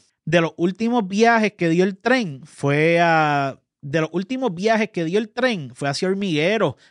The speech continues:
por motivo de las fiestas de la Virgen de la Monserrate y tenía un costo de un dólar ida y vuelta. El último viaje del tren fue un veinte de septiembre de mil novecientos cincuenta y tres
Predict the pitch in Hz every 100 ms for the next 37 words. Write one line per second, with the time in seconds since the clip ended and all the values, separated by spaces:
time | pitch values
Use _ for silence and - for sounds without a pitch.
0 | _ 156 151 139 131 165 208 190 156 -
1 | 143 180 - 180 151 139 123 120 127 135
2 | 151 143 151 - 139 113 123 139 120 -
3 | - - - 208 208 220 254 277 247 -
4 | 285 269 - 214 170 165 - 233 269 269
5 | 277 277 226 156 131 - 165 170 160 135
6 | 123 110 - 90 _ _ _ - - -
7 | 147 151 185 190 220 220 202 208 214 220
8 | 220 202 - 226 226 226 - 143 151 180
9 | 160 151 175 175 185 185 175 160 175 185
10 | 185 165 147 135 143 151 151 147 156 147
11 | 143 - 139 143 123 117 117